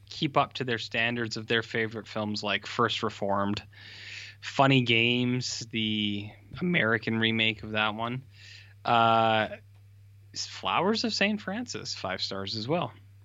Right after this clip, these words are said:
which is strange to me. Strange, Jared. But they gave It's a Mad, Mad, Mad, Mad World one star.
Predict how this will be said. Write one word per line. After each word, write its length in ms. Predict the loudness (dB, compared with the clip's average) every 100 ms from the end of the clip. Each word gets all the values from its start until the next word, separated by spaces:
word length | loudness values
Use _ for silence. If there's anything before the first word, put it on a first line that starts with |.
| -20 -20 -20 -16
which 180 | -8 2
is 400 | 4 4 -2 -10 -16 -20 -20 -20 -20 -14
strange 540 | -8 0 2 2 0 -4
to 100 | -6
me. 240 | -12 -16 -20 -20 -20 -20 -20 -20 -20 -18
Strange, 540 | -10 -6 -6 -6 -10 -12
Jared. 260 | -12 -12 -16 -20 -2
But 140 | 2 4
they 100 | 6
gave 240 | 6 4
It's 240 | 2 -4 -2
a 60 |
Mad, 360 | 2 2 2 0
Mad, 380 | 0 -2 -2 -4
Mad, 320 | -2 -2 -2
Mad 300 | -2 -2 -2
World 320 | -4 -4 -4
one 320 | -6 -6 -4
star. 400 | -4 -4 -4 -4